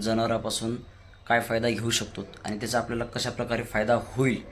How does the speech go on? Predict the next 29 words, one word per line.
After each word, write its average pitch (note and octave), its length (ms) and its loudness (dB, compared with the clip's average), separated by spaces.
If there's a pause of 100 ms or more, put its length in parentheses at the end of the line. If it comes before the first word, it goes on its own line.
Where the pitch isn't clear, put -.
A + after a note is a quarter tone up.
(140)
ही B2+ 180 4
आपण B2 220 4
जाणून A2 260 4
घेऊ. G#2+ 160 0 (480)
तत्पूर्वी B2+ 540 0 (140)
मी B2+ 120 0
अगोदर A#2+ 320 2
सांग-, A#2 280 4
सांगू A#2 280 4
इच्छेन A#2 280 2
की A#2+ 120 0 (640)
दुग्ध B2 240 2
व्यवसाय C#3 380 10
असो C3 220 6
किंवा C3+ 160 6
कोणताही B2+ 400 4
व्यवसाय B2 300 6
असो, A2+ 220 4 (580)
जर A#2+ 140 2
तुम्हाला B2 340 4
त्यामध्ये B2 400 4
जर B2+ 100 2
उतरायचं B2 380 2
असेल A2+ 300 0
तर B2 120 0 (320)
सगळ्या B2 300 4
बाजूने A#2+ 360 6
विचार B2 260 4
करून B2 340 0